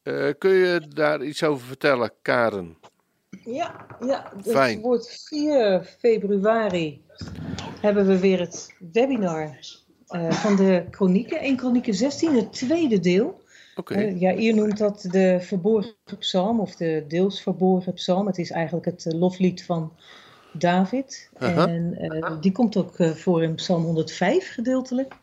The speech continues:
Speaker 1: Oké.
Speaker 2: En in zesennegentig gedeeltelijk. Maar
Speaker 1: Ja.
Speaker 2: hier, eh, behandelen we hem vanuit één Kronieken zestien. Dus
Speaker 1: Ja.
Speaker 2: dat is van harte aanbevolen. Dat is om, eh,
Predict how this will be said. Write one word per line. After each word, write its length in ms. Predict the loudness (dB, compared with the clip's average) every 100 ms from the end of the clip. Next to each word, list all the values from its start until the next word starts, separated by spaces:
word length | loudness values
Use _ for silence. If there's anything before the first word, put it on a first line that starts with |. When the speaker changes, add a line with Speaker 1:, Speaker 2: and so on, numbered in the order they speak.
| -18
Speaker 1:
Oké. 420 | -16 -12 -10 -10 -12 -14 -4
Speaker 2:
En 140 | 2 4
in 120 | 4
zesennegentig 720 | 4 0 2 2 0 -2 -6
gedeeltelijk. 680 | -2 2 2 2 -2 -4 -8 -4
Maar 160 | 2
Speaker 1:
Ja. 180 | 2 2
Speaker 2:
hier, 220 | 2 0
eh, 200 | 0 -4 -8 -14 -20 _ _ _ _ _ _
behandelen 420 | -2 0 2 2
we 60 | 2
hem 100 | 0
vanuit 320 | 0 2 0
één 140 | -2 -6
Kronieken 400 | -4 -6 -6 -6
zestien. 480 | -6 -4 -6 -6 -10 -20 -8
Dus 120 | -2
Speaker 1:
Ja. 60 | 0
Speaker 2:
dat 100 | 0
is 80 | 0
van 120 | -2
harte 380 | 0 0 -2 -4
aanbevolen. 680 | -4 -4 -2 0 0 0 -2
Dat 180 | -2
is 180 | -2 -2
om, 220 | -2 0 0
eh, 240 | 0 0